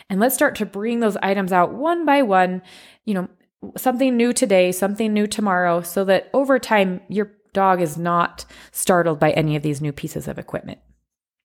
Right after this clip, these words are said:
Now, how do you desensitize them to these things in a positive way? Let's say, let's just take the baby swing, for example. If I am going to bring a baby swing into my home, I would set it up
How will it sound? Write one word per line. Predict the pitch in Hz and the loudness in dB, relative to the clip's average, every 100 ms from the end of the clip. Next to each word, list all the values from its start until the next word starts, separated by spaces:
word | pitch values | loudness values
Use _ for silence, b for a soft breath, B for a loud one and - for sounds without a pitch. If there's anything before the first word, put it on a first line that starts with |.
| - - B - | -20 -20 B 0
Now, | 196 | 0
how | 190 | 4
do | 254 | 4
you | 302 | 4
desensitize | 277 277 277 254 220 214 | 2 2 2 2 2 2
them | 214 | 2
to | 208 | 2
these | 202 202 | 0 0
things | 196 185 | -2 0
in | 180 | -2
a | |
positive | 180 165 160 147 147 | 0 -2 0 -4 -6
way? | - - - | -10 -10 -2
Let's | 233 247 | -2 2
say, | 269 254 | 0 0
let's | - | -2
just | 226 214 | -2 -2
take | 170 | -2
the | 170 | 0
baby | 185 165 156 | 0 0 -4
swing, | 156 147 | -6 -8
for | - 151 | -8 -10
example. | 135 131 - - - B B B B B B | -8 -10 -10 -16 -18 B B B B B B
If | - 190 | -6 -2
I | 208 233 | 2 4
am | 240 226 | 4 4
going | 214 233 | 2 2
to | 208 | 2
bring | 226 277 | 0 0
a | 247 | 0
baby | 262 240 | 0 -2
swing | 233 226 | -4 -4
into | 214 208 | -4 -2
my | 214 | -2
home, | 196 180 196 | 0 0 0
I | 208 | 0
would | 175 170 | 0 -2
set | - 196 | -2 0
it | 262 | 2
up | 240 185 - - | 2 2 -2 -20